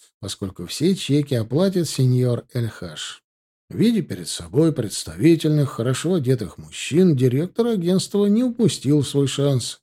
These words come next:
и уже через полчаса они выехали с агентом смотреть возможные варианты, по которым смогут проживать.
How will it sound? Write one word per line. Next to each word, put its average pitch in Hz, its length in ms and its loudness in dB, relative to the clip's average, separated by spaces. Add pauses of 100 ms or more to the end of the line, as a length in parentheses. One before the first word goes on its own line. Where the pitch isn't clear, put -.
и 185 80 -2
уже 185 240 2
через 104 280 -6
полчаса 95 600 -6
они 208 200 0
выехали 180 460 0
с - 100 -8
агентом 175 500 0
смотреть 165 540 -2
возможные 120 600 0
варианты, 185 600 -2 (280)
по 127 100 -6
которым 190 440 0
смогут 151 440 0
проживать. 90 760 -10